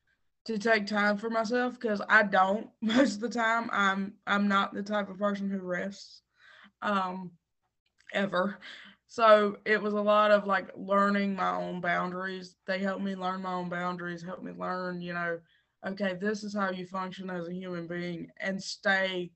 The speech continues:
well. So it was a matter of, you know, this is what life looks like on a functional level. Um,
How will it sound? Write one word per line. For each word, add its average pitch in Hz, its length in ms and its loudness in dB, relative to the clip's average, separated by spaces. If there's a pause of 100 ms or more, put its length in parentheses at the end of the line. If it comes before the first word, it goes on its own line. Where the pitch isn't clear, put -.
(180)
well. 180 460 0 (640)
So 202 540 2 (260)
it 202 220 0
was 196 460 -2 (920)
a 190 260 0
matter 202 460 4
of, 185 520 -2 (460)
you 202 140 -4
know, 180 280 0 (280)
this 254 240 4
is 269 120 -2
what 226 240 2
life 196 360 4
looks 202 340 -4
like 175 340 -6
on 180 120 -4
a 175 80 -6
functional - 560 -10
level. - 360 -12 (400)
Um, 98 460 -6